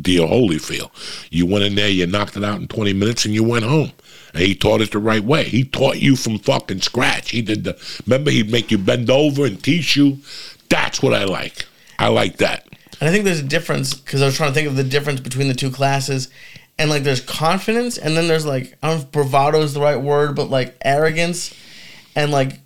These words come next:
Speaker 2: be, you can be confident in your stuff, but if you're, overconfidence is a bad thing, too. Like, you don't have to, like, do the most or,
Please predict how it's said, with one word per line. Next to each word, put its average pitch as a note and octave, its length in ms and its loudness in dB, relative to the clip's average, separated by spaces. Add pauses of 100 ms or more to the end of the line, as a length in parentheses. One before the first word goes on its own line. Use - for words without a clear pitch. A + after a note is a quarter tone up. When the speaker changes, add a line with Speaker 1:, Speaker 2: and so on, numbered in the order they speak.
Speaker 2:
be, D#3+ 100 -4
you E3+ 140 -4
can F3 140 -2
be C#3+ 100 -2
confident E3 640 0
in C#3 120 -2
your C3+ 140 -2
stuff, G2+ 460 -2 (500)
but C#3+ 100 2
if C3+ 100 0
you're, C3 220 -2 (240)
overconfidence C#3+ 760 0
is C3 80 -2
a C3 60 -2
bad C3 280 0
thing, A#2+ 220 -4
too. C3+ 340 -8 (640)
Like, C3 120 -4
you C3+ 60 0
don't D3 120 2
have C#3+ 220 -2
to, - 100 -8
like, C3 420 -8
do D3+ 200 2
the C#3 180 0
most B2+ 520 0
or, B2+ 160 -6